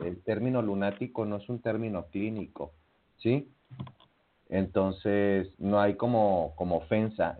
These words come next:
Sí recuerdo un poquito esto y la verdad ustedes saben que tiendo a ser un poco defensor, eh,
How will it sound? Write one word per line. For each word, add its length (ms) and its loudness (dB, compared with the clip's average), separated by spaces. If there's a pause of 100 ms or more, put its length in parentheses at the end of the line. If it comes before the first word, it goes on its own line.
Sí 100 0
recuerdo 340 0
un 80 -4
poquito 460 0
esto 360 0
y 120 2
la 160 4
verdad 260 2
ustedes 300 -4
saben 240 0
que 120 -6
tiendo 380 0
a 60 2
ser 180 -6
un 100 -10
poco 340 -4
defensor, 680 -4 (720)
eh, 460 0